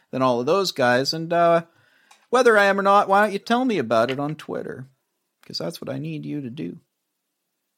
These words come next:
Thanks, guys. That's the episode. We'll see you next time. Thank you for joining me on January.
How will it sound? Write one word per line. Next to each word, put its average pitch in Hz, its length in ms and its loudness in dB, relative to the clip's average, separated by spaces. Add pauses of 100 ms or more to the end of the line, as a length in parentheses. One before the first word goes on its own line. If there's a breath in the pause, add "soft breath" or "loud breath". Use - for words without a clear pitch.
(280)
Thanks, 240 280 -2
guys. 190 380 2
That's - 260 0
the 190 160 -4
episode. 190 480 -2
We'll - 100 -4
see - 200 -6
you 160 160 -2
next 156 320 -2
time. 180 540 -2
Thank 135 220 -2
you 127 60 -10
for - 80 -14
joining 131 400 -2
me 131 160 0
on 110 380 -2
January. 127 2250 -4